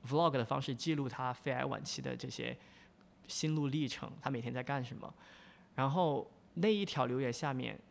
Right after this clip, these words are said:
就有，就大概一两百个人，那一两百个人，有些在鼓励她，还有相当一部分我发现都是我们这个年纪，然后在那儿说，“我在哪一年哪一年查出来得了癌症，你看我现在活得好好的。”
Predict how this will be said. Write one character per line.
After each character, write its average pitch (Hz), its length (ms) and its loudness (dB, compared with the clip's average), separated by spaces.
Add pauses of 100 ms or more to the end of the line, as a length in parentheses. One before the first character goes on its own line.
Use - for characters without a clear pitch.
(100)
就 156 160 0
有， 127 200 -2 (720)
就 143 160 -4 (300)
大 165 120 2
概 147 80 0
一 147 100 0
两 123 140 2
百 104 160 -2
个 - 120 -6
人， - 200 -6 (180)
那 180 60 0
一 180 120 2
两 151 120 0
百 - 140 -4
个 127 80 -4
人， 113 180 -4 (200)
有 127 120 2
些 165 140 0
在 170 100 2
鼓 120 200 -4
励 117 120 -4
她， 117 240 -2 (300)
还 - 160 0
有 165 100 4
相 170 300 2
当 190 160 2
一 139 80 0
部 127 160 -2
分 120 240 -6 (160)
我 123 100 -2
发 135 200 2
现 139 120 0
都 147 140 -2
是 147 140 -4
我 123 180 -2
们 110 100 -2
这 139 120 2
个 131 80 2
年 117 240 -2
纪， 101 280 -4 (300)
然 123 100 2
后 123 40 2
在 135 100 0
那 135 80 0
儿 127 80 0
说 131 360 -2 (280)
，“我 127 160 0
在 135 240 2
哪 123 160 -2
一 127 120 0
年 123 200 -2
哪 117 100 -4
一 120 100 -4
年 113 200 -4
查 120 220 -6
出 - 100 -4
来 123 80 -2
得 113 140 -4
了 110 80 -2
癌 - 180 -6
症， 71 280 -8
你 123 100 -8
看 131 120 -4
我 123 80 -4
现 131 120 -6
在 123 60 -4
活 117 180 -6
得 117 80 -6
好 - 160 -8
好 104 200 -6
的。” - 160 -10